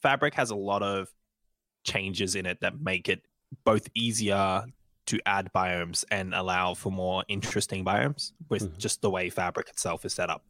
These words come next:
Speaker 1: So they were like, "You know, screw it. We're not gonna go back and forth between Forge and Fabric forever. We wanna build the best biome mods,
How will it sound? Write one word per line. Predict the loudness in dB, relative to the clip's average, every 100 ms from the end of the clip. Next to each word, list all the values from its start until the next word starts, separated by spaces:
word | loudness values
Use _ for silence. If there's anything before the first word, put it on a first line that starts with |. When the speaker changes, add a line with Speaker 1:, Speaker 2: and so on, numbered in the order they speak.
| _ _ -2
Speaker 1:
So | 4 4 2 2
they | 4
were | 6
like, | 4 2 0
"You | 2
know, | 2 0
screw | -2 0
it. | 0 _
We're | 0
not | 0
gonna | 2 4
go | 4
back | 4 0 0
and | -2
forth | 0 0 -2
between | -4 -2 -2
Forge | 0 0 0
and | 0
Fabric | 0 0 -4
forever. | -2 0 0 -2 0
We | 0
wanna | 0 -2
build | -2 -2 -2 -8 _ -6
the | -2
best | 0 -2 0
biome | 0 2 -2 -4
mods, | -6 -2 -4 -6